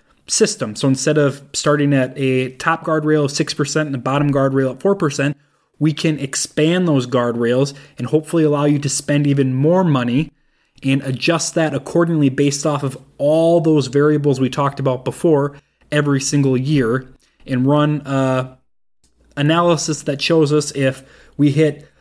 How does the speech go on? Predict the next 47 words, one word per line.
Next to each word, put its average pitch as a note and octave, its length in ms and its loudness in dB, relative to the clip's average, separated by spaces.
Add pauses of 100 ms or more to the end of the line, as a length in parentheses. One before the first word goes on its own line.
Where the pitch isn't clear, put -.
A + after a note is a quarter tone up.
(160)
a - 80 -14
thousand D3+ 380 0
different D3 300 -2
rate D3 160 0
of C#3+ 60 4
return C#3+ 600 0 (100)
scenarios D3 800 0
over C3+ 160 -2
the C3+ 100 0
next C3+ 280 -2
thirty D#3 280 2
years, A#2+ 280 -2
twenty-nine C#3+ 460 0
years, B2+ 220 -2
twenty-eight C#3+ 380 0
years, C3 260 -2
as C3+ 240 -2
you C#3 60 0
advance C3 340 -2
in C3 60 -4
retirement, C#3+ 560 -2 (280)
here's D#3 220 2
the D3 80 -2
probability C#3+ 640 2
of C3+ 80 0
success. F#3 500 -4
And C#3+ 120 0
as B2 80 -2
long C#3+ 220 2
as C3+ 100 -2
we C3+ 80 2
know C#3 180 2
that C3+ 120 0
that B2+ 180 -4
probability C#3 600 2
of C3+ 60 0
success C#3+ 540 -4 (320)
stays E3 420 2
within D#3 280 0
those D3 220 0
two E3+ 260 -2
guardrail C#3 640 0
limits, C#3 440 0 (340)
we're C#3+ 120 4
good C#3 160 2
to C3 100 -6
go. A2 240 -6